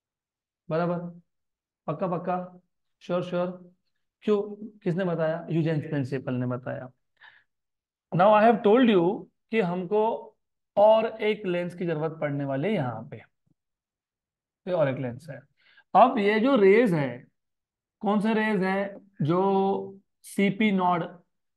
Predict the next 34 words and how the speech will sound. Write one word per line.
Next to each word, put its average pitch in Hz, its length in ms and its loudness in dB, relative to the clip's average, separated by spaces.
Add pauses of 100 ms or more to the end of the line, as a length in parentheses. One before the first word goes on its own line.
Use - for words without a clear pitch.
इस 214 140 2
डायरेक्शन 185 340 0
को 196 100 -2
पैरेलल 143 380 -4
है, 113 100 -14 (100)
मतलब 165 200 -4
जो 190 80 -2
प्रिंसिपल 180 380 -4
एक्सिस 165 220 -6
को 170 80 -6
पैरेलल 135 300 -8
है। 120 80 -16 (1080)
तो 185 60 -2
you 180 120 2
should 185 200 -4
remember 196 380 -2 (420)
the 165 100 2
rays 180 280 0
which 175 200 2
are 185 200 2
parallel 175 320 0
to 180 80 -2
principal 170 440 -4
axis, 147 460 -4 (460)
they 170 300 -2
will 214 160 -2
have 175 260 -4
to 214 80 -4 (140)
travel 175 480 -4
same 208 500 -4
distance 180 480 -4
to 190 100 -4
reach 165 360 -2
the 185 100 0